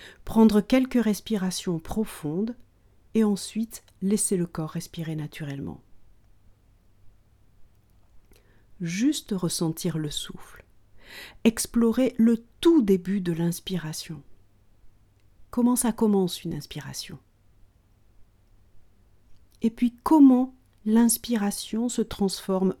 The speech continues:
en expiration ? Et la fin de l'expiration, comment c'est ?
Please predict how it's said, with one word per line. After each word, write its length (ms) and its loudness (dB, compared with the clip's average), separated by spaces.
en 140 6
expiration ? 800 -6
Et 80 8
la 140 6
fin 180 6
de 100 8
l'expiration, 800 0
comment 240 4
c'est ? 280 -4